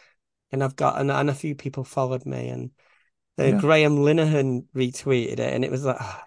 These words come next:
Speaker 1: Jesus, get off me." Feel, it feels like you, you know, it's so dirty. It feels so dirty when Graham Linehan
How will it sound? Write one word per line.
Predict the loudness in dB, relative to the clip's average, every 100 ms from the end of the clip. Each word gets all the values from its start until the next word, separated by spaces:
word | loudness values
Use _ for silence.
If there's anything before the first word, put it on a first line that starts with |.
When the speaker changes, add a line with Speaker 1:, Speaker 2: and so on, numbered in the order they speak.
| -16
Speaker 1:
Jesus, | -12 -10 -10 -10 -14 -10
get | -4 -4
off | -4 -8
me." | -10 -10 -14 _ _
Feel, | -2 0
it | 0
feels | 0 2 2 2
like | 0 0
you, | -8 -10 -6
you |
know, | -2
it's | -2 -2
so | -2 -2
dirty. | 0 0 0
It | 0
feels | -2 -2
so | -6
dirty | -2 0 2 0
when | -2 -4 -4
Graham | -2 0 0
Linehan | 0 0 0 0 -2